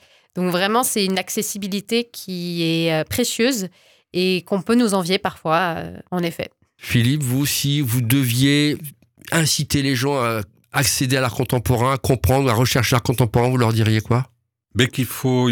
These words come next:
Speaker 3: enlever les a priori et puis, euh, se dire que l'art est un moyen d'expression et que il faut pas juste plaire, que s'interroger, c'est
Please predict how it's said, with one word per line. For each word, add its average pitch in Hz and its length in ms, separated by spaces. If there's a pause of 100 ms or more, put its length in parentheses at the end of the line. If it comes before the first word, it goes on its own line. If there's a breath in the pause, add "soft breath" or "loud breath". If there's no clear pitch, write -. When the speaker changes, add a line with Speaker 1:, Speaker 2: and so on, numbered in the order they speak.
(180)
Speaker 3:
enlever 113 440
les 120 200
a 117 80
priori 127 720
et 95 100
puis, 113 540
euh, 107 180
se 104 160
dire 113 300
que - 100
l'art 117 380
est 110 180
un 113 80
moyen 107 540
d'expression 139 800
et 107 40
que 104 200 (680 soft breath)
il 104 400
faut 113 120
pas 117 280
juste 123 420
plaire, 143 440
que 110 360
s'interroger, 110 720
c'est 101 200